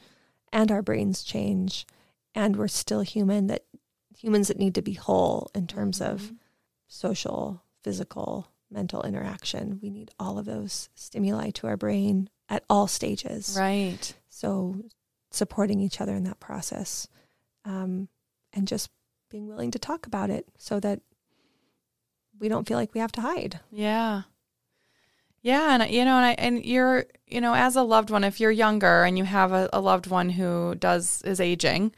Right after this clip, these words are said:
Speaker 2: and you want to maintain that relationship, you know, it does, it is mutually beneficial as well. You know, it, it can give you really vital information and, um, perspective too, as you go through the process also. So it's,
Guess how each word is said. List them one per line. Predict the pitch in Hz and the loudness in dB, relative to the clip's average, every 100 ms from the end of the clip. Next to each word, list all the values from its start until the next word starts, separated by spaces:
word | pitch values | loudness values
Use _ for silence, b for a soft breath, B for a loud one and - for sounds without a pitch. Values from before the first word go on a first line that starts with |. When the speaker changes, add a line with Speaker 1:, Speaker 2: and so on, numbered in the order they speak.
| B B B B | B B B B
Speaker 2:
and | 196 | 4
you | 190 | 4
want | 185 196 - | 4 2 2
to | 202 | 0
maintain | 180 180 190 180 | 0 0 0 2
that | 170 | 2
relationship, | 175 170 175 180 175 165 - | 2 2 0 0 0 0 0
you | 180 | -2
know, | 175 | 0
it | 175 | 2
does, | 202 220 - | 2 2 -4
it | - - _ | -10 -14 _
is | - 214 | -4 0
mutually | 202 226 233 180 | 0 2 2 4
beneficial | 185 175 - 214 - 139 156 - b b b | 2 0 -2 -2 2 4 2 0 b b b
as | 190 185 | 0 6
well. | 214 302 214 175 180 | 10 12 12 12 10
You | - 196 | 8 4
know, | 185 | 6
it, | 185 180 | 4 2
it | - 196 - | -4 -6 -6
can | - 220 | -2 2
give | 233 196 | 2 2
you | 196 | 0
really | 214 190 185 180 | 4 6 6 4
vital | 180 170 165 180 180 | 4 4 4 6 4
information | 185 196 185 180 208 - 208 202 220 | 2 0 2 2 2 4 6 6 6
and, | 196 180 180 B B B B | 6 4 2 B B B B
um, | - 175 170 170 165 | 0 2 0 -2 -2
perspective | - 190 - 196 - - 190 | 0 2 6 6 6 2 4
too, | - 247 285 | 2 4 6
as | 240 | 6
you | 233 | 6
go | 247 233 | 6 6
through | 247 | 4
the | 240 | 0
process | 247 240 240 254 233 | 6 6 6 2 6
also. | 208 - 190 165 | 6 6 6 6
So | - 202 196 | 4 6 6
it's, | 190 - | 4 0